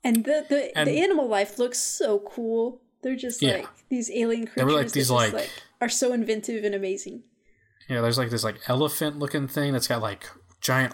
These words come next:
Speaker 2: armor plates on its back, and, like, it's, it's just very cool. Um, so yeah, I like the combat. I think it feels good. I like the combo system.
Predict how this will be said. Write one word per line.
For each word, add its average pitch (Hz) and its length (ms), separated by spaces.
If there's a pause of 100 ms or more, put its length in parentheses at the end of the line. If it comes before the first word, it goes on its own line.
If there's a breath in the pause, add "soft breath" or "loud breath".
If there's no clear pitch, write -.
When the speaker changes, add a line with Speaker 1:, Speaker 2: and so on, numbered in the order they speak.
Speaker 2:
armor 147 460
plates 151 460
on 151 120
its 151 180
back, 143 380
and, 143 80
like, 120 100
it's, - 240
it's 170 100
just 190 160
very 151 300
cool. 120 380 (1000)
Um, 117 520 (1400 soft breath)
so - 140
yeah, 156 120
I 180 60
like 196 140
the 170 60
combat. 135 360
I 123 40
think 131 160
it 123 60
feels 117 180
good. 113 220
I 110 60
like 110 140
the - 40
combo 110 300
system. 107 580